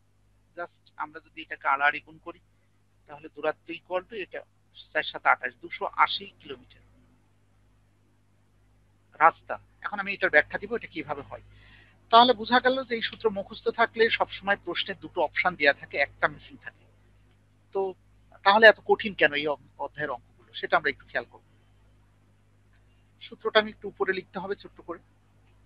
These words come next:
একটা সূত্র আমি লিখে রেখে সব অঙ্কগুলো করার চেষ্টা করব। আহ, সূত্রটা সবাই নিশ্চয় বুঝছো, গাড়ির গতি equal to রাস্তার দূরত্ব divided by সময়। আমি সংক্ষেপে লিখলাম দূরত্ব by সময়।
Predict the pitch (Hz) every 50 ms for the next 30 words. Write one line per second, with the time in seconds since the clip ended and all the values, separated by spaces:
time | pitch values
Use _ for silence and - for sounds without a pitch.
0 | _ _ _ _ _ _ _ _ _ _ _ _ _ _ _ _ _ _ _ -
1 | - - - 165 - - - - - 190 180 180 185 170 165 - 180 175 170 170
2 | - - 156 151 151 147 - 151 - - 151 - - 143 143 - - 139 - -
3 | 156 - - 165 165 185 202 _ _ _ _ _ _ _ _ _ _ _ _ _
4 | _ _ _ - _ _ _ _ _ _ _ - - 135 131 135 - - - -
5 | 175 - 170 - - 170 160 175 175 170 160 - - - 170 - - - - 208
6 | - - 156 151 151 156 - - 147 139 - - - 175 180 180 165 _ _ _
7 | _ _ _ _ _ _ _ _ _ _ _ _ _ _ _ _ _ _ _ _
8 | _ _ _ _ _ - - 156 151 - 160 156 147 139 135 - _ - 165 160
9 | - - 156 151 - - - - 170 - 147 - 147 135 127 139 131 - 135 131
10 | - - 143 139 156 165 175 - - - - 131 - - - 139 135 - - -
11 | 165 147 147 - - 175 165 156 135 139 135 135 - _ _ - 165 156 - 131
12 | 135 156 175 - - - - 120 110 -